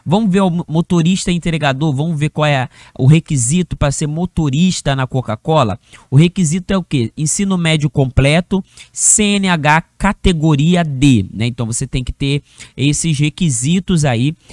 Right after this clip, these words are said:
pra entrar como motorista na Coca-Cola. E aqui também tem os benefícios, vale refeição e vale transporte, tá?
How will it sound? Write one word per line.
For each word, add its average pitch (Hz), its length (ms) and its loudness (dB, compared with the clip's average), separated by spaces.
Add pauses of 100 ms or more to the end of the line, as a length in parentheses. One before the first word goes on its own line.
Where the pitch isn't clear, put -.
(140)
pra 156 160 0
entrar 156 280 -2
como 160 220 -6
motorista 170 1000 -2 (260)
na 135 160 -2
Coca-Cola. 147 760 -4 (280)
E 147 120 0
aqui 165 200 -4
também 160 440 -4
tem 165 140 -4
os 156 120 -2
benefícios, 147 680 -6 (280)
vale 170 340 4
refeição 175 640 0 (340)
e 180 120 0
vale 143 440 0 (360)
transporte, 143 1300 -2 (140)
tá? 127 300 -2